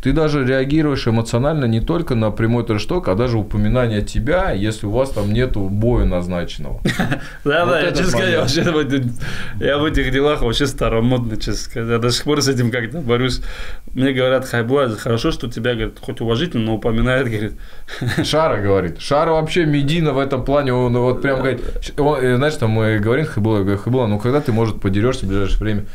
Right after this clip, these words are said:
Speaker 1: Хайбула говорит: «Не, нужен период, там с хардкором все решить, там дальше, и там посмотрим». Шар такой: «Ты че, пока на хайпе, надо газовать». <laughs>
Speaker 2: Не, знаешь, я, я же говорю, я, блин, я, я не знаю, может, это
Speaker 1: Да.
Speaker 2: к лучшему, я до сих пор в этих моментах как-то с-, у меня свои мо-, пом-, понятия, моменты.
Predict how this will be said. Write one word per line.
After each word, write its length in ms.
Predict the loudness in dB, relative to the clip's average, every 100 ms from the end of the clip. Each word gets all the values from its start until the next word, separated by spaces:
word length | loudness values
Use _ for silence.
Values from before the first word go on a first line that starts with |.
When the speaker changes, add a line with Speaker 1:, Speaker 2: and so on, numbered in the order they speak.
| -10 -4
Speaker 1:
Хайбула 220 | 0 0
говорит: 200 | 0 0
«Не, 140 | 0 0
нужен 260 | 2 0
период, 520 | 0 0 2 2 0
там 160 | 0 -4
с 80 | -4
хардкором 440 | -4 -2 0 -2
все 200 | 0 0
решить, 380 | 0 0 0 0
там 200 | 0 0
дальше, 540 | 2 0 -2 0 -2 -2 -10 -6 -2
и 80 |
там 200 | 0 0
посмотрим». 380 | 0 0 0 -2 -4 -2
Шар 200 | 2 2
такой: 160 | 2 -2
«Ты 180 | 0 0
че, 200 | 2 0
пока 340 | 0 0 0
на 100 | 0
хайпе, 420 | 0 2 0 0 0
надо 280 | 2 2
газовать». 760 | 2 2 2 2 0 0 -2 0
<laughs> 120 | 0
Speaker 2:
Не, 180 | 2 0
знаешь, 420 | 0 0 0 -2 -4 -2
я, 160 | 2
я 140 | 2 2
же 60 |
говорю, 160 | 2 2
я, 80 | 0
блин, 480 | 0 0 0 0 -2
я, 160 | -2 0
я 220 | 0 2
не 120 | 2
знаю, 200 | 2 2
может, 260 | 2 2 0
это 100 | 2
Speaker 1:
Да. 120 | 2
Speaker 2:
к 20 | 2
лучшему, 320 | 0 0 0
я 60 | -2
до 100 | -4
сих 100 | -4
пор 140 | -2
в 40 |
этих 160 | -2 -2
моментах 340 | -2 -2 -2 -2
как-то 200 | -2 -2
с-, 680 | -6 -6 -8 -10 -14 -16 -10
у 100 | -4
меня 160 | -2 -2
свои 220 | -2 0
мо-, 120 | 0
пом-, 300 | -2 -2 -4
понятия, 360 | -2 -2 -2 -2
моменты. 380 | -4 -4 -6